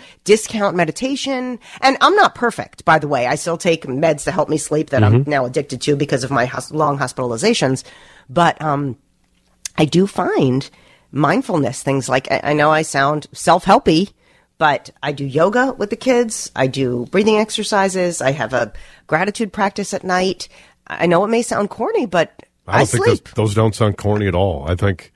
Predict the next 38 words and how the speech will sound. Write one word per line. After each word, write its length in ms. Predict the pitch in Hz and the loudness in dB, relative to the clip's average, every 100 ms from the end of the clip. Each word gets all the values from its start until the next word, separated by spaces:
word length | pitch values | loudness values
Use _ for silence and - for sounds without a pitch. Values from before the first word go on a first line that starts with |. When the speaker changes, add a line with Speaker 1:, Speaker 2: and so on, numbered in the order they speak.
| - | -6
Speaker 1:
I 80 | 208 | 0
love 120 | 240 | 4
to 40 | 180 | 4
Speaker 2:
anybody, 260 | 185 190 | 4 4
Speaker 1:
sleep, 160 | 175 92 | 2 -2
Speaker 2:
anybody 300 | 127 160 156 156 | -2 2 2 2
Speaker 1:
and 80 | 135 | 0
Speaker 2:
who 40 | |
Speaker 1:
I 40 | |
Speaker 2:
thinks 440 | - 139 - - - | 2 2 2 -6 -4
any, 340 | 120 123 127 120 | 0 2 2 2
like, 280 | 113 110 107 | 2 0 0
you 100 | 98 | 2
know, 140 | 95 | 2
alternative 560 | 90 - 120 117 110 90 | 2 2 2 4 2 2
way 260 | 95 98 | 4 4
of 220 | 95 80 | 2 -2
treating 420 | - 101 95 95 90 - _ _ _ | -4 0 2 2 -2 -8 _ _ _
the, 440 | 92 101 98 92 85 | 0 2 4 2 0
the 160 | 82 | 0
knee 200 | 92 98 | 0 0
jerk, 280 | 92 98 92 | 0 -2 0
"Ah, 180 | 98 92 | 0 0
that's 200 | 82 82 | 0 -2
corny," 340 | - 95 92 85 | -8 -4 -2 -2
or 320 | 80 76 80 | -2 -2 -2
that, 160 | 82 | -2
that's, 260 | 80 87 - | 0 -2 -2
you 140 | 90 | -2
know, 180 | 80 80 - 82 82 80 | 0 -2 -4 -8 -8 -2
that, 200 | 90 85 | -2 0
no, 240 | 90 73 - | -2 -4 -8
that, 200 | 95 101 | -2 -2
and 360 | 90 98 92 90 82 | 0 -4 -4 -8 -2
those 220 | 123 120 | 0 2
things 220 | - 113 - | 2 -2 0
help 200 | 113 - _ - | -2 -2 _ -6
people, 360 | 101 82 - | -6 -4 -12